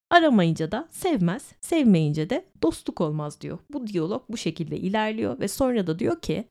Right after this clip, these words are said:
"Vaktiyle birinden duymuştum, şimdi aklıma geldi. Benzer benzeriyle, iyi iyilerle hiç geçinemezmiş." Bunu ileri süren Hesiodos'un bir sözüne dayanıyordu. Hesiodos der ki,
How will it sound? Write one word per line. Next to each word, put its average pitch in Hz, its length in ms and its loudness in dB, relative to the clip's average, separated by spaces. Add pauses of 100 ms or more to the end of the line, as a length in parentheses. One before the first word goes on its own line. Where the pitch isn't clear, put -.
(160)
"Vaktiyle 226 640 0 (120)
birinden 175 500 2
duymuştum, 151 560 -4 (100)
şimdi 190 300 0
aklıma 165 400 0
geldi. 156 400 -6 (320)
Benzer 226 640 4
benzeriyle, 190 800 6 (240)
iyi 254 400 4 (260)
iyilerle 196 720 4 (100)
hiç - 280 -6
geçinemezmiş." 151 840 0 (320)
Bunu 269 140 6
ileri 233 380 4
süren 170 560 0
Hesiodos'un 202 920 0
bir 190 120 -4
sözüne 160 500 -2
dayanıyordu. 151 560 -2 (280)
Hesiodos 220 640 0
der 196 240 -2
ki, - 160 -10